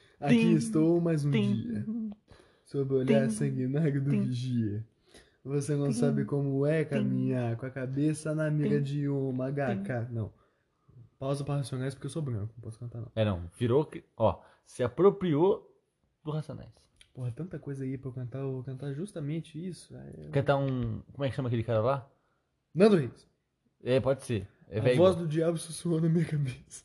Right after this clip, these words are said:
Speaker 2: Isso mesmo.
Speaker 1: <laughs>
Speaker 2: Canta, canta em línguas aí agora. Ashmala.
Speaker 1: Assalamu alaikum.
Speaker 2: Ó,
Speaker 1: Não.
Speaker 2: ofende-, ofendemos já todo mundo que tava pra ofender hoje.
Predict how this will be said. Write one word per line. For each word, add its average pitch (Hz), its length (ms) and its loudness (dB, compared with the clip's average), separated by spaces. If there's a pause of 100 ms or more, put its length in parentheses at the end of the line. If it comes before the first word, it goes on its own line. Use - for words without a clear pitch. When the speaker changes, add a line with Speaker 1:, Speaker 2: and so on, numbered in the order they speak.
(160)
Speaker 2:
Isso 139 260 2
mesmo. 127 320 4 (180)
Speaker 1:
<laughs> - 120 -20 (100)
Speaker 2:
Canta, 185 240 4
canta 185 240 4
em 185 40 6
línguas 151 280 2
aí 139 100 4
agora. 104 300 0 (300)
Ashmala. 101 480 0 (2000)
Speaker 1:
Assalamu 160 420 -2
alaikum. 135 460 -2
Speaker 2:
Ó, 160 140 4
Speaker 1:
Não. 190 220 12 (360)
Speaker 2:
ofende-, 147 480 0 (160)
ofendemos 160 500 2
já 147 220 4 (380)
todo 202 260 4
mundo 190 160 4
que 160 60 -4
tava 165 180 6
pra 160 80 0
ofender 165 300 6
hoje. 117 360 2